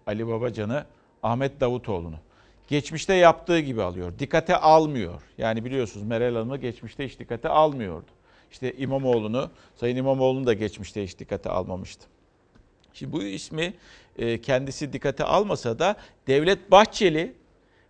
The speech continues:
bu isimleri zikrederek sahanın içerisine çekiyor. Böyle bir,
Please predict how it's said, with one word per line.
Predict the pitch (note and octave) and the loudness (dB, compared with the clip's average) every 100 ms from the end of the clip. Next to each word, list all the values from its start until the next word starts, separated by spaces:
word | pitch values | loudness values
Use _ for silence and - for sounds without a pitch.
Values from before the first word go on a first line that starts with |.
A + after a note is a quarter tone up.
| _ | _
bu | D3+ A#3+ | -4 -2
isimleri | A#3 - A3 G3+ G#3 A3+ C4 | -2 -2 0 8 10 10 6
zikrederek | F#3+ G#3 F#3 F#3+ F3 E3 D3+ - - - _ | 2 0 4 6 10 10 8 4 -10 -10 _
sahanın | - - D3 D3 D#3 | -6 4 4 4 0
içerisine | C#3+ - C3+ A2+ A#2+ A2+ | -4 2 4 2 -4 -4
çekiyor. | - G2+ - F2 D2+ _ _ _ _ _ _ _ _ - | -4 -8 -6 -8 -10 _ _ _ _ _ _ _ _ 0
Böyle | F#3+ D3 | 4 6
bir, | E3+ F#3+ | 4 2